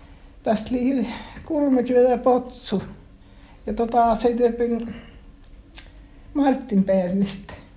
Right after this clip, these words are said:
Peihestä. Mutta kun tuohon, tuohon Lusmeen jalkasta, tuohon Eeni, Eetsi ja Ennelään, te-, tuohon oli kirjoittu kverttimiehellä mukaan,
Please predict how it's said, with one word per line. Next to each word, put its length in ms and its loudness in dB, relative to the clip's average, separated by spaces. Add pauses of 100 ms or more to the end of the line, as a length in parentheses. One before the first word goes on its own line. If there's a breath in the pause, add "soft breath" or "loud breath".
(140)
Peihestä. 720 -4 (1400 soft breath)
Mutta 240 -2
kun 120 -4
tuohon, 360 0 (2250 loud breath)
tuohon 260 4
Lusmeen 480 6
jalkasta, 540 2 (480 loud breath)
tuohon 240 0 (100)
Eeni, 540 6 (200)
Eetsi 460 6
ja 160 4 (1160 loud breath)
Ennelään, 640 4
te-, 180 -4 (1080 loud breath)
tuohon 320 4
oli 80 0
kirjoittu 480 4
kverttimiehellä 960 8
mukaan, 540 2